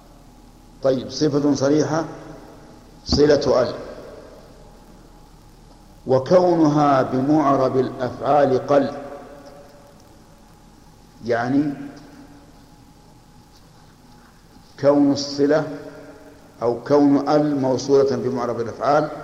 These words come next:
قليل، يعني كون ال توصف بمعرب الأفعال. وما هو معرب الأفعال؟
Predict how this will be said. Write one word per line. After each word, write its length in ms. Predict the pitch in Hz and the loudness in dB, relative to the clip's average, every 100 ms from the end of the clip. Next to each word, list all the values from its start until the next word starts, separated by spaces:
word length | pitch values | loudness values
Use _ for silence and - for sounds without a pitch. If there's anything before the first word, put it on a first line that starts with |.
| - - - - - - - - - - - - - - - - | -16 -20 -20 -20 -20 -20 -20 -20 -20 -20 -20 -20 -20 -20 -20 -8
قليل، 560 | 127 139 131 - - - - - - - - - - - - - - - | -2 0 -2 -6 -16 -18 -20 -20 -20 -20 -20 -20 -20 -20 -20 -20 -20 -10
يعني 240 | 110 120 | -8 -8
كون 680 | 120 143 151 147 135 127 139 | -6 2 4 4 2 -2 0
ال 440 | 143 147 131 - - | 2 2 2 -4 -2
توصف 520 | 147 151 131 147 135 - | 0 2 2 0 -2 -4
بمعرب 460 | 127 135 139 123 110 | -2 0 0 0 -4
الأفعال. 380 | 107 98 107 90 - - - - - - - - - _ - - _ - | -8 -10 -10 -10 -14 -20 -20 -20 -20 -20 -20 -20 -20 _ -20 -20 _ -8
وما 180 | 127 151 | -2 0
هو 160 | 131 | 0
معرب 300 | 127 117 110 | -4 -6 -8
الأفعال؟ 420 | 101 - 98 123 | -10 -8 -6 -4